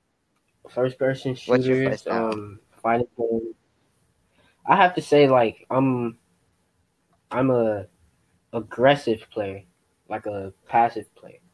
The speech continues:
Speaker 2: Passive, but a-, passive, but aggressive?
Speaker 1: Yeah, like, like, like,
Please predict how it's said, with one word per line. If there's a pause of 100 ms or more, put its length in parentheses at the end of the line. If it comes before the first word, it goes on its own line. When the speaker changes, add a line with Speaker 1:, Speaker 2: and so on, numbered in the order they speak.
(120)
Speaker 2:
Passive, (200)
but
a-, (280)
passive,
but
aggressive? (1500)
Speaker 1:
Yeah,
like,
like,
like,